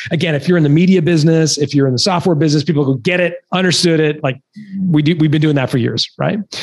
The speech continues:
But when you're in the manufacturing business or the distribution business or the real estate business or the legal business or the retail business, a lot of people just go, "That's not for me. That's not the way our industry works," is the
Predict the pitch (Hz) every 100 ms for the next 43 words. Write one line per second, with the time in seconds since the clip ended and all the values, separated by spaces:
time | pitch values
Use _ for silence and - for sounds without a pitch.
0 | 175 - - - 185 170 190 220 247 233
1 | 185 160 139 117 151 143 - 139 120 113
2 | 110 127 - 123 120 135 - 139 113 151
3 | 143 147 120 117 101 107 143 139 143 160
4 | 170 147 - 127 117 135 107 120 110 139
5 | 147 147 147 151 151 190 185 160 131 139
6 | 123 117 117 - - 147 147 147 139 139
7 | - - 156 139 180 143 127 123 120 -
8 | 76 78 78 - - - - - _ _
9 | _ - - 185 220 269 220 180 151 151
10 | - 160 147 - - 180 - 190 185 -
11 | 139 139 117 175 - 180 160 156 151 135
12 | 135 139 139 127 - 127 110 110 117 -
13 | - - - - 147 - 131